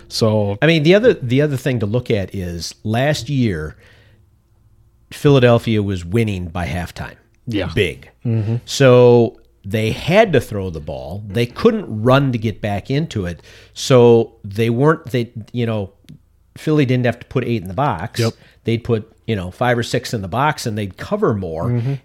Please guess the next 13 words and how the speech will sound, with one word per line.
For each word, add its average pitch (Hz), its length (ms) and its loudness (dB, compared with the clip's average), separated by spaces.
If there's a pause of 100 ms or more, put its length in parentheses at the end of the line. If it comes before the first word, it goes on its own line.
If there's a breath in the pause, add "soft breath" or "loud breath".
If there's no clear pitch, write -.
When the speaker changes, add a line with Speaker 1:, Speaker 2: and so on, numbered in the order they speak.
Speaker 2:
and 135 120 0
it 127 80 -2
was 123 160 -4
harder 117 360 0
to 120 100 -2
throw 269 300 -4
on 69 200 -4
them. 67 220 -16
Speaker 1:
Yeah. 98 260 -8
Speaker 2:
This 269 320 0
year, 101 340 -4 (260 soft breath)
they're 120 240 4
not, 156 320 2